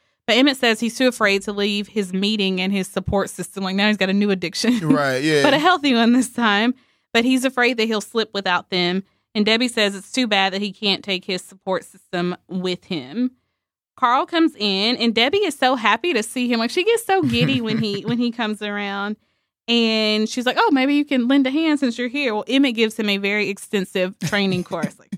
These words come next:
Speaker 2: <laughs>
Speaker 1: you take an apple or an orange, you put it in the box. Got it? <laughs>
Speaker 2: Yeah, there it
Speaker 1: Yeah.
Speaker 2: is.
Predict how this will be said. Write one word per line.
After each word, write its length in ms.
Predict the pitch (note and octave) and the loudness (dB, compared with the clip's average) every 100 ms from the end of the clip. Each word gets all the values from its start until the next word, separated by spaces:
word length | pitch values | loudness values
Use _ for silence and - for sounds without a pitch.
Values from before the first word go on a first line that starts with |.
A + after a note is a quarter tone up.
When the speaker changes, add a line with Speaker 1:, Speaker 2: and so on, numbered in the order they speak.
| - | -16
Speaker 2:
<laughs> 160 | _ - | _ -6
Speaker 1:
you 140 | G3+ | -4
take 220 | G#3 F#3 | -2 -4
an 80 | F#3 | 0
apple 260 | G3+ G3 G3 | 0 0 -2
or 100 | F#3+ | -2
an 80 | G3 | 0
orange, 420 | D4+ D4+ D4+ D4+ - | 0 2 0 -2 -6
you 180 | B3+ | -4
put 120 | B3 A#3+ | 0 2
it 100 | A3 | 2
in 60 | |
the 60 | A3 | 0
box. 380 | G3 E3 C4+ - | -2 -4 -10 -6
Got 240 | C4+ D#4 D#4 | -4 0 0
it? 140 | A#4 A3+ | 0 0
<laughs> 80 | F3+ | -2
Speaker 2:
Yeah, 200 | G#3 D3+ F3 B3 | 0 0 0 0
there 240 | F3 D#3+ | 2 2
it 80 | F3+ | 4
Speaker 1:
Yeah. 200 | G3 C4 | 2 -2
Speaker 2:
is. 60 | A3+ | -6